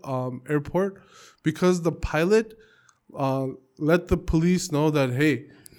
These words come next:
यहाँ को पछाडि मान्छेहरूसँग drug लिइरहेको छ, so it's,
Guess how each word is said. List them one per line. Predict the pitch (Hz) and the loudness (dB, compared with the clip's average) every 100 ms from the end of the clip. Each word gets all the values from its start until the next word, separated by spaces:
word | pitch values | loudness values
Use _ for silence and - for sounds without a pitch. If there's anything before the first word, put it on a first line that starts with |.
| 135 | -8
यहाँ | 151 | -6
को | 156 | -6
पछाडि | 170 156 165 160 156 | -4 -2 -2 0 -2
मान्छेहरूसँग | 151 147 120 139 143 139 | -4 -6 -8 -6 -6 0
drug | 156 170 156 | 2 2 2
लिइरहेको | 151 147 143 170 160 | 2 0 0 0 0
छ, | |
so | 165 139 | -2 -2
it's, | 139 | -4